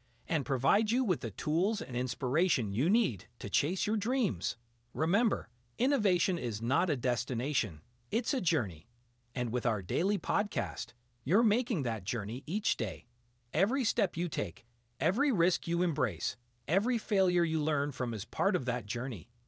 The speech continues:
bringing you closer to your ultimate success. Thank you for joining us today and every day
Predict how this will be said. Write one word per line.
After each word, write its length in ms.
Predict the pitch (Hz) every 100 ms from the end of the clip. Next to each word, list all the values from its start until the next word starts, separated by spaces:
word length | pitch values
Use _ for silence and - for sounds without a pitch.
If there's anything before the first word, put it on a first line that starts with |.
| -
bringing 340 | 120 127 143
you 140 | 139 151
closer 500 | - 175 233 - 131
to 100 | 127
your 220 | 123 120 123
ultimate 420 | 175 - 123 110
success. 640 | - - 214 247 - - _ _ _ _ _ -
Thank 220 | 135 104
you 80 | 123
for 120 | 127
joining 400 | 107 165 214 147
us 140 | 98
today 380 | - 98 87 82 _ _ -
and 160 | 113
every 280 | 120 175 185
day 400 | 165 214 117 87